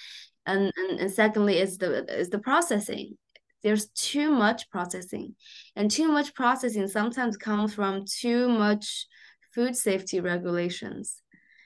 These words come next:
Speaker 2: And they need to have so much food safety regulation is because a lot of the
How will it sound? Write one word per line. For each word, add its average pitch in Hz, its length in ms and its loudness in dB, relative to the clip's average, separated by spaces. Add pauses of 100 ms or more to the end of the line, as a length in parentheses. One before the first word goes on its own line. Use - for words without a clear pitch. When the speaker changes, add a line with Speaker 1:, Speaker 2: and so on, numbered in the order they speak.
(500)
Speaker 2:
And 185 520 0 (160)
they 214 300 4
need 247 320 6
to 302 100 0
have 208 260 2
so 196 160 0
much 185 260 -2
food 208 240 0
safety 190 340 -2
regulation 175 760 0
is 233 340 0
because 180 440 0
a 143 80 -2
lot 175 400 4
of 196 180 0
the 175 520 -2